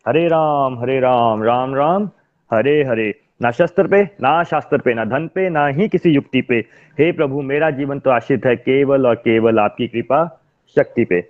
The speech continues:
हरी हरी बोल everyone, एक बार दोबारा स्वागत है इस गोलोक एक्सप्रेस वीकेंड सत्संग में, और जो लोग पॉडकास्ट पे सुन रहे हैं, उनका भी बहुत-बहुत स्वागत है। फ्रेंड्स, जैसा कि आप जानते हैं, हमने चैप्टर सेवनटीन स्टार्ट कर दिया है, और कल चैप्टर सेवनटीन यानी कि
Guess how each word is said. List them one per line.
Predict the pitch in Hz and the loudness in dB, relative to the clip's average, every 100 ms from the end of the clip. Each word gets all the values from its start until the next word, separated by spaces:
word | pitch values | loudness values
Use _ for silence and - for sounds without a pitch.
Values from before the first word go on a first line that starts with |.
| - - - | -14 -16 -4
हरी | 151 175 | 0 2
हरी | 175 | 2
बोल | 165 165 139 | 2 2 2
everyone, | 156 202 226 _ - | 2 0 -2 _ -6
एक | 139 143 | -2 0
बार | 127 | 0
दोबारा | 123 135 | 0 0
स्वागत | 151 143 143 | -2 -2 -2
है | 143 | -4
इस | 127 | -2
गोलोक | 127 127 | -2 -2
एक्सप्रेस | 131 - 123 | -2 -4 -2
वीकेंड | 123 127 | -2 -2
सत्संग | - - 165 | -4 -2 -2
में, | 180 | 0
और | 214 | 0
जो | 190 | -2
लोग | 190 - | -4 -2
पॉडकास्ट | 165 151 160 - | -4 0 -2 -2
पे | 147 | -4
सुन | 147 | -2
रहे | 139 | 0
हैं, | 131 | 0
उनका | 131 127 | 0 -2
भी | 127 | -2
बहुत-बहुत | 107 107 113 - | -4 -4 -6 -4
स्वागत | 104 104 110 | -4 -2 -2
है। | 107 _ _ _ _ _ - | -4 _ _ _ _ _ -4
फ्रेंड्स, | 160 - | -4 -4
जैसा | 135 131 139 | -4 -2 -2
कि | 143 | -2
आप | 135 110 | -2 -2
जानते | 123 131 147 | -4 -2 -2
हैं, | 147 147 | 0 0
हमने | 127 127 127 | -4 -6 -6
चैप्टर | 127 135 135 | -6 -6 -6
सेवनटीन | 127 123 131 127 135 147 - _ _ _ _ _ | -2 -2 -2 -4 -4 -6 -10 _ _ _ _ _
स्टार्ट | _ 180 180 185 | _ -2 -2 -2
कर | 175 | -4
दिया | 135 156 170 | -2 -2 0
है, | 170 202 | 2 2
और | 190 190 | 0 -2
कल | 190 180 | -2 -2
चैप्टर | 170 _ _ - 170 180 | -6 _ _ -2 -2 0
सेवनटीन | 175 170 156 165 | -2 -2 -4 -4
यानी | 147 151 | -4 -4
कि | 147 | 0